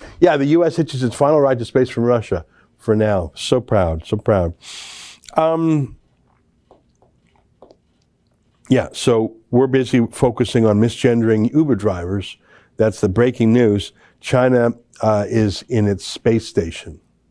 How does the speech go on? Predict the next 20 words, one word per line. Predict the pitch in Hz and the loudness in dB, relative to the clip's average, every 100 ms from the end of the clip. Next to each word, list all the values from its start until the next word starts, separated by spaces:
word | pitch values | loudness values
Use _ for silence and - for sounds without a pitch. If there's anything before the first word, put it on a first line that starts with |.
| _ - | _ -10
There | 95 | -6
you | 92 | -6
go. | 92 90 78 78 _ _ _ - - - - - | -6 -8 -10 -14 _ _ _ -20 -20 -18 -12 0
Uh, | 170 175 | 2 2
one | 165 294 | 0 2
man | 320 214 165 | 2 2 2
who | 147 143 | 2 2
knows | 139 139 113 | 2 0 0
the | 135 | 0
evils | 139 120 110 | 2 2 0
of | 110 | -2
communism | - 123 117 98 85 - 82 107 123 _ _ _ _ _ - - _ _ | 0 2 2 0 -2 -4 -4 -4 -6 _ _ _ _ _ -20 -20 _ _
and, | 135 135 135 135 127 | 0 2 2 0 0
um, | 139 131 131 131 127 127 | 2 2 2 0 -2 -2
is | 139 127 | 0 0
smart | - 160 180 | 0 0 2
enough | 196 160 143 | 4 2 0
to | - 139 | -2 0
jointly | 113 95 131 151 135 127 117 | 0 0 2 2 0 -2 -2
com-, | 123 113 113 - 117 - | 0 0 -2 -8 -18 -18